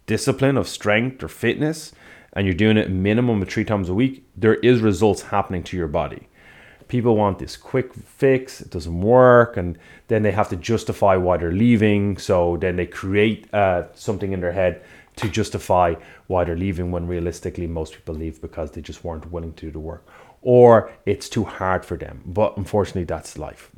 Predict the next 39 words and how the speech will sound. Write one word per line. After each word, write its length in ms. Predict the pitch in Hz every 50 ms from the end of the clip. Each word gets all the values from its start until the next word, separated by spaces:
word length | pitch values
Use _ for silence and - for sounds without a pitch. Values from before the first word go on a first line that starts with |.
| - _ - -
Life 240 | 78 82 85 82 -
is 120 | 80 73
hard. 280 | - - - - - - _ _ _ _ -
Uh, 460 | - 82 82 82 80 80 80 80 80 -
you've 200 | 98 98 87 -
put 180 | - 107 92
your 80 | - 95
body 220 | 80 95 87 92
in 80 | 90 85
a 20 |
position. 560 | 85 - 90 82 104 104 - 110 101 95 92 - - - - - _ -
To 80 | 110
get 200 | - - 90 -
your 80 | - 82
body 240 | 87 87 82 87 90
out 60 | 92
of 40 | 90
that 120 | 90 82
position 380 | - 78 92 87 78 87 82 - _ _ _ _ _ _ _ -
might 240 | 92 90 85 82
take 240 | - - 90 - -
you 40 | 92
longer 320 | 80 85 85 87 85 85
than 280 | 82 78 87 85 82 85
it 80 | 85 80
will 120 | 80 - _ _ _ -
be 140 | - 92 85
for 120 | 85 -
someone 240 | - - 90 92 104
else 200 | 117 113 104 -
who 80 | - 87
doesn't, 340 | 87 87 92 101 - - - _ _ _
isn't 220 | - 139 113 120
in 80 | 120 120
the 40 | 113
same 200 | - 131 120 101
position 320 | 104 123 156 143 - 127
for 100 | - 87
you, 160 | 85 76 -